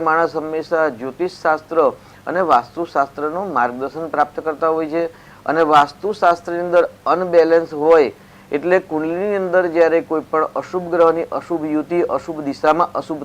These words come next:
તત્વની અંદર પોઝિટિવ અને નેગેટિવ થિંકિંગ છે, એ શત્રુ તત્વની અંદર શત્રુ ગ્રહ જ્યારે બિરાજમાન થતા હોય અથવા તો જલ તત્વની રાશિમાં અગ્નિ તત્વ, અગ્નિ તત્વની રાશિમાં જલ તત્વના ગ્રહો બિરાજમાન થયા થતા હોય ત્યારે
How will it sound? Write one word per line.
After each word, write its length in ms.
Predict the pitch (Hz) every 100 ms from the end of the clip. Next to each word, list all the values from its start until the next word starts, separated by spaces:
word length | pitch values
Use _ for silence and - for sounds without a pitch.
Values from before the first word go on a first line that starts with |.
| 135
તત્વની 480 | 127 160 196 202
અંદર 260 | 190 180 135 - - - - -
પોઝિટિવ 540 | 147 147 143 175 190 196 -
અને 180 | - 170
નેગેટિવ 480 | 170 156 147 175 185 180
થિંકિંગ 420 | 175 170 180 180 165
છે, 140 | 185 147 - - -
એ 80 | 185
શત્રુ 520 | - 160 - 190 165
તત્વની 480 | 202 196 196 196 196
અંદર 240 | 185 190
શત્રુ 400 | - 156 - 220
ગ્રહ 220 | 196 190
જ્યારે 200 | 180 175
બિરાજમાન 520 | 175 156 160 165 160 165
થતા 240 | 165 175
હોય 120 | 175 156
અથવા 300 | 147 160 160
તો 180 | 175
જલ 240 | 143 135 156
તત્વની 460 | 170 170 170 170
રાશિમાં 440 | 160 151 151 160 151
અગ્નિ 200 | 143 160
તત્વ, 260 | 160 170
અગ્નિ 260 | 151 139 160
તત્વની 440 | 156 151 160 160 156
રાશિમાં 360 | 151 160 156 127
જલ 160 | 139
તત્વના 420 | 151 175 180 175 156
ગ્રહો 180 | 147 147
બિરાજમાન 540 | 147 143 139 135 135
થયા 220 | 135 135 123
થતા 240 | 123 135
હોય 320 | 139 139 117 - - - - -
ત્યારે 260 | 151 170